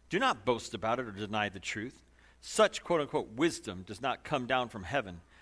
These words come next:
but is earthly, unspiritual, of the devil. For where you have envy and selfish ambition, there you find disorder and every evil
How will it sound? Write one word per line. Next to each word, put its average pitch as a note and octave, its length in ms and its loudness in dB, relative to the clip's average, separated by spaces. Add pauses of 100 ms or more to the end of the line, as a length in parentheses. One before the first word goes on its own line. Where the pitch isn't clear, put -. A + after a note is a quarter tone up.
(140)
but C3 100 4
is C#3 220 4
earthly, G3+ 500 2
unspiritual, D#3+ 720 0
of C#3+ 140 0
the C#3 80 0
devil. B2 400 0 (500)
For D3+ 120 4
where D#3 160 8
you G#3 140 4
have D#3+ 220 4
envy F#3 360 0
and D3+ 100 -2
selfish F3+ 380 2
ambition, D#3+ 680 -2
there C3 140 4
you D#3 120 0
find B2 300 -2
disorder D3+ 640 -2 (360)
and A2+ 140 -4 (140)
every A2 460 -2 (300)
evil G2 440 -4